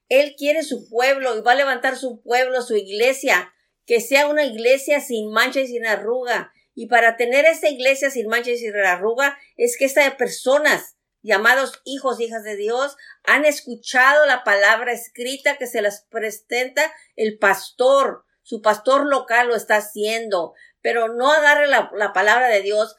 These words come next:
a su conveniencia, como usted quiera, como usted cree y como usted lo otro, y, y le ponga peros por todos rumbos.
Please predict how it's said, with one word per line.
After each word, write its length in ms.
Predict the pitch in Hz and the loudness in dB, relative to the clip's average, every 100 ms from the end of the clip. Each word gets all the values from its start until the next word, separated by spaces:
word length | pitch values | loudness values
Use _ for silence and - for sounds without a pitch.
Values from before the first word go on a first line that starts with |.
| _ - | _ -8
a 100 | 156 | -4
su 220 | 208 202 | -4 -2
conveniencia, 880 | 202 185 180 180 202 240 262 254 214 | -2 0 0 2 2 0 -2 -2 -2
como 200 | 180 170 | -6 -6
usted 360 | - - 220 220 | -8 -6 -6 -4
quiera, 440 | 190 196 226 226 | 0 2 2 0
como 140 | 185 | -4
usted 320 | 180 - 208 202 - | -6 -2 -4 -4 -4
cree 500 | 180 180 196 240 240 - | 0 4 4 2 -6 -12
y 100 | 196 | -8
como 220 | 185 175 | -6 -6
usted 260 | 170 - 214 | -6 0 4
lo 140 | 196 | 6
otro, 240 | 202 214 220 | 4 2 -4
y, 60 | 190 175 190 | -2 -6 -2
y 40 | |
le 120 | 185 196 | -2 0
ponga 400 | 214 240 226 - | 0 0 -2 2
peros 300 | 226 240 240 | 2 2 -4
por 180 | 202 | -6
todos 300 | 214 220 226 | -4 -4 -6
rumbos. 340 | 190 202 208 | -8 -6 -8